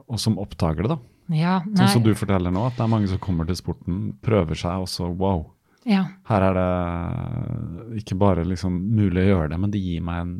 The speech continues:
Speaker 1: glede og et overskudd også.
Speaker 2: Ja.
Speaker 1: For at <laughs> man skulle jo tro at når man løper så langt, så er man bare helt utslitt etterpå og vil aldri
Speaker 2: Nei.
Speaker 1: gjøre det igjen. Men det virker som alle liksom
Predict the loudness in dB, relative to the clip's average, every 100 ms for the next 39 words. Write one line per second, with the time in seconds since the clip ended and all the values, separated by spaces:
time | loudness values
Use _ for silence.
0 | -6 -4 -4 -4 -8 -6 -6 -4 -4 -2
1 | -4 0 2 2 2 -2 -2 -4 0 -2
2 | -4 _ -6 -2 0 -2 -6 _ _ _
3 | -20 -20 -20 -20 _ -2 2 4 6 6
4 | 6 6 4 6 4 4 2 2 4 2
5 | 2 2 2 2 0 0 0 0 0 -4
6 | -8 -20 -20 -20 -20 -16 0 4 6 4
7 | 4 4 4 2 0 2 4 4 2 4
8 | 2 4 4 4 4 4 6 6 4 2
9 | 0 2 2 4 4 4 4 2 4 4
10 | 4 2 0